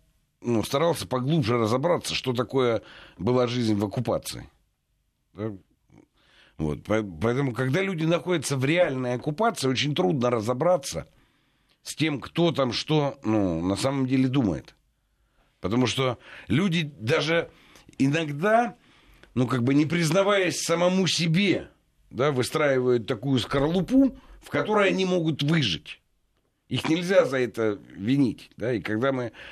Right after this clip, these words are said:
говорим о том, что, ну, вот, ну, они же приняли там в Одессе, в Днепропетровске, в Харькове,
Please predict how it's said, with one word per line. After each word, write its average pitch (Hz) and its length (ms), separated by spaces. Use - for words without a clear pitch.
говорим 139 460
о 123 60
том, 131 180
что, 120 360
ну, 135 200
вот, 127 160
ну, 131 180
они 151 220
же 131 100
приняли 143 460
там 92 240
в 98 60
Одессе, 123 500
в 90 60
Днепропетровске, 92 800
в 80 40
Харькове, 95 640